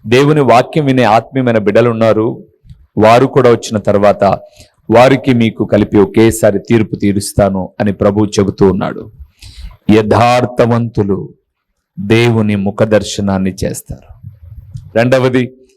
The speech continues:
పరిశుద్ధులు దేవుని ముఖ దర్శనాన్ని చేస్తారు. మూడవది, హృదయ శుద్ధి గల వారు దేవుని చూస్తారు. నాలుగవది, హతసాక్షులు దేవుని చూస్తారు. ఇది బైబిల్ చెప్పినది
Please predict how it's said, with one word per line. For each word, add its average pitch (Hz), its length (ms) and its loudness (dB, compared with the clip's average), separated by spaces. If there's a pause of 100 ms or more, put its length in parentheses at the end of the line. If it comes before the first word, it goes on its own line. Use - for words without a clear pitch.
(260)
పరిశుద్ధులు 131 680 2
దేవుని 117 380 2
ముఖ 107 220 -2
దర్శనాన్ని 107 640 -2 (100)
చేస్తారు. - 440 -16 (580)
మూడవది, 123 400 2
హృదయ 123 400 2
శుద్ధి 139 360 -2
గల 135 160 4
వారు 117 200 4
దేవుని 107 400 0 (120)
చూస్తారు. - 440 -4 (560)
నాలుగవది, 110 840 0 (480)
హతసాక్షులు 131 920 0
దేవుని 110 760 2 (380)
చూస్తారు. - 880 -2 (1000)
ఇది 101 140 2
బైబిల్ 135 440 2 (100)
చెప్పినది 98 600 -4